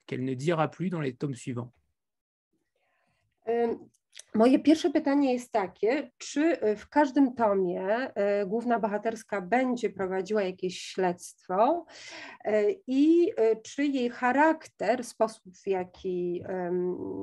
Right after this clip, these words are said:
Speaker 2: w jaki, w jaki się zacho-, w jaki się zachowuje, jej charakter, jej osobowość będzie się zmieniała,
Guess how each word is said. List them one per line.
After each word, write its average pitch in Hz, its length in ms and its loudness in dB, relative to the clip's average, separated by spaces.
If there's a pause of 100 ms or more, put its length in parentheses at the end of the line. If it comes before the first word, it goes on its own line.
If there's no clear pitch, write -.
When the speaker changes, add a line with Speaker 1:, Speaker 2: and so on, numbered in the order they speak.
(440)
Speaker 2:
w 185 60 -8
jaki, 185 520 -6
w 175 60 -14
jaki 190 240 -6
się 208 120 -4
zacho-, 185 360 -8
w 185 40 -8
jaki 185 440 -6
się 196 140 -6
zachowuje, 196 400 -2
jej 202 140 0
charakter, 226 520 0
jej 196 80 2
osobowość 233 760 -4
będzie 277 220 6
się 254 160 0
zmieniała, 262 840 0